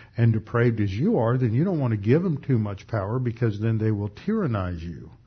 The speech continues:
And so this has a tremendous impact on how you view many, many things in life. Anything that involves people is going to be affected by your view of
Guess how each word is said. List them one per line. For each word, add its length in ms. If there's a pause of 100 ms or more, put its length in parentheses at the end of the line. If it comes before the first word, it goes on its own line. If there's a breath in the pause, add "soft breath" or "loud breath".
(680 soft breath)
And 160
so 240
this 280
has 260
a 60
tremendous 760
impact 600
on 100
how 180
you 240
view 240
many, 360
many 260
things 480
in 180
life. 340 (440 loud breath)
Anything 480
that 120
involves 680
people 680 (400 loud breath)
is 140
going 220
to 60
be 140
affected 640
by 480
your 300
view 560
of 400